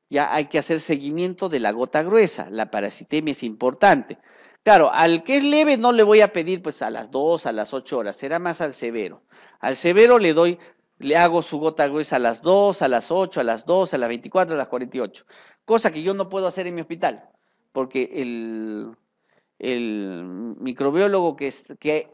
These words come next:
sabe de eso viene algunos días nada más. Entonces, ese es un problema. No puedo seguir constantemente,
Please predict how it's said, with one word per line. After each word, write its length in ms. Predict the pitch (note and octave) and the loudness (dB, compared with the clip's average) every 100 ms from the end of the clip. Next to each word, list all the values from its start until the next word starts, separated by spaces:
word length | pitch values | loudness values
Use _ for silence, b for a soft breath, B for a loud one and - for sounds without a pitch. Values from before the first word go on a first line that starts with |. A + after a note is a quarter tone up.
| - | -20
sabe 380 | - G3 G3+ F#3+ | -6 -2 0 0
de 140 | G3+ | 0
eso 380 | G3 A#3 A#3 - | 0 -4 -6 -10
viene 340 | D3 D3+ D#3+ D#3 | -6 -4 -2 -4
algunos 360 | C3 D3 C3+ | -6 -8 -10
días 320 | D3 F3+ B2+ | -6 -4 -4
nada 240 | A#2+ A2+ G2 | -4 -12 -12
más. 320 | F2+ - _ _ _ _ _ _ | -14 -20 _ _ _ _ _ _
Entonces, 640 | - C#3 C3 D#3 - - _ _ _ | -8 -8 -6 -10 -10 -20 _ _ _
ese 280 | F3+ F3+ F3+ | 4 4 2
es 100 | D#3+ | -6
un 120 | E3+ | -10
problema. 480 | D3+ C3 C3+ A2+ G2+ | -10 -10 -8 -10 -12
No 280 | A#2 D3 D3 | -14 -14 -12
puedo 260 | F3 E3 D#3+ | -10 -8 -8
seguir 580 | C#3 C3 C#3+ D3+ D3 _ _ _ _ _ _ | -10 -10 -8 -8 -10 _ _ _ _ _ _
constantemente, 920 | - B2+ - C#3+ C3+ C3 G#2+ F2 _ | -12 -12 -6 -6 -4 -10 -10 -14 _